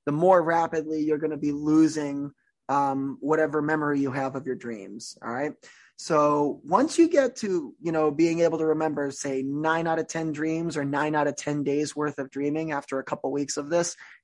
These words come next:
now you've built some solid dream recall skills, and then you can go ahead and, um, move on to part two, which we will, uh, discuss, uh, next time. By the way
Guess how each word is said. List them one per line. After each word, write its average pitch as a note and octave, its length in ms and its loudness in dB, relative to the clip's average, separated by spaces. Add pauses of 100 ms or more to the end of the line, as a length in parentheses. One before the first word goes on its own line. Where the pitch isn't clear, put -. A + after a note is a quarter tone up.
now E3+ 220 6
you've F#3 260 2
built D#3 240 0 (100)
some C#3+ 240 -4
solid D3 480 0
dream C#3 320 -4
recall C3+ 400 -4
skills, B2 640 -4 (320)
and D3 160 0
then D3+ 160 0
you D3 100 0
can C#3+ 180 -8
go C3 180 0
ahead C3+ 360 -2
and, B2+ 400 -6
um, B2 360 -6
move C#3 200 -4
on A#2+ 200 -6
to A#2 100 -10
part - 320 -8
two, G#3+ 340 2 (280)
which D3+ 320 2
we C#3+ 240 4
will, B2 580 -4 (260)
uh, A#2+ 280 -4
discuss, C3+ 760 -4
uh, - 220 -10
next F#3+ 240 0
time. B2 300 -8 (320)
By F#3+ 160 10
the F#3+ 80 6
way A#3+ 300 8